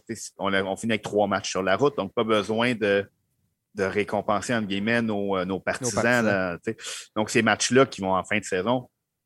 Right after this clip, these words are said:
Speaker 1: vont peut-être servir, là, à, à accorder du repos à des joueurs un petit peu plus mal en point. Euh,
Speaker 2: Ben,
Speaker 1: mais pour la réponse à ta question, ils ne peuvent pas l'emporter en série s'ils jouent comme ils ont joué, là. Euh,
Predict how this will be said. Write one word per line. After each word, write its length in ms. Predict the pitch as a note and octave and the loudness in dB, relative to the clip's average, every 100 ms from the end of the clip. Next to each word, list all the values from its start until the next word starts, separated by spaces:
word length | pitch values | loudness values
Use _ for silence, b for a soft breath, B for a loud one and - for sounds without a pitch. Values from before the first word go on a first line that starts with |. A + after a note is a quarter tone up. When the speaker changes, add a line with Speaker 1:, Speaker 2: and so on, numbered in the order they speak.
| _ _ | _ _
Speaker 1:
vont 140 | - B2+ | -2 0
peut-être 340 | G#2+ G2 A2 | 2 2 2
servir, 440 | - F2+ F2 G2+ G2+ | 2 -2 0 0 2
là, 180 | F#2 | 2
à, 60 | E2 | 0
à 220 | E2 F2+ | 0 -2
accorder 340 | F2 - F#2+ G2+ | -2 -2 -4 -2
du 80 | F#2 | -2
repos 280 | E2 - | -4 -2
à 20 | G2 | -2
des 120 | F#2 | -2
joueurs 160 | F#2 | -2
un 60 | F2+ | -4
petit 100 | - | -6
peu 140 | - | -14
plus 140 | D#2+ F#2+ | -12 -10
mal 180 | E2 D#2 | -10 -10
en 140 | D2 | -12
point. 160 | - A2 - _ _ _ - | -10 -12 -12 _ _ _ -2
Euh, 640 | E2 E2 D#2 D#2 D2 C2+ G#1 - _ _ _ _ _ | 0 2 0 -2 -6 -10 -16 -20 _ _ _ _ _
Speaker 2:
Ben, 160 | C3 B2 | -2 0
Speaker 1:
mais 200 | G2+ G2+ - - _ | 0 0 -2 -18 _
pour 120 | - C#3+ | 2 6
la 100 | C#3+ | 8
réponse 340 | C#3 D#3+ D#3 | 8 4 2
à 60 | A#2+ | 0
ta 120 | G#2 | -4
question, 320 | F#2+ - C#3 | -4 0 0
ils 100 | - | 2
ne 80 | A2+ | 2
peuvent 400 | G#2+ - D3 A#2+ - - | 2 4 6 4 -2 2
pas 240 | D#3 D3+ | 6 8
l'emporter 560 | B2+ G#2 F#2+ F#2 - A2 | 6 4 2 -2 -4 -2
en 60 | F#2 | -2
série 340 | - F#2 G#2+ | -2 -2 -2
s'ils 380 | - G2+ F#2 F2 | -4 -6 -6 -6
jouent 220 | F2 G2+ | -8 -8
comme 200 | - F#2 | -6 -6
ils 160 | F2 F2 | -8 -10
ont 160 | E2+ | -10
joué, 160 | E2+ G2+ | -4 -4
là. 180 | F#2 E2 b b - | -2 -6 b b -6
Euh, 120 | D2+ | -4